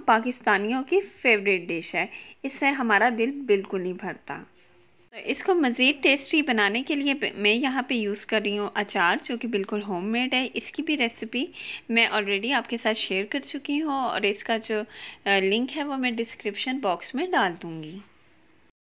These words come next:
नेक्स्ट मैं यहाँ पे ऐड कर रही हूँ हमारा बहुत ही ज़्यादा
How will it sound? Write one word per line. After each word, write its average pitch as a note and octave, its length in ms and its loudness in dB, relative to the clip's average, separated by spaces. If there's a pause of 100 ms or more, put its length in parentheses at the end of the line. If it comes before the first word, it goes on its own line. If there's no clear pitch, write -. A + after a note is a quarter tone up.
नेक्स्ट - 240 -12
मैं A4 80 4
यहाँ D#4+ 300 4
पे D#4+ 100 2
ऐड A#3+ 280 4
कर D4 140 0
रही C#4 100 2
हूँ C#4+ 120 4
हमारा A#3 300 4 (200)
बहुत A#3+ 340 2
ही E4+ 60 2
ज़्यादा D4+ 280 2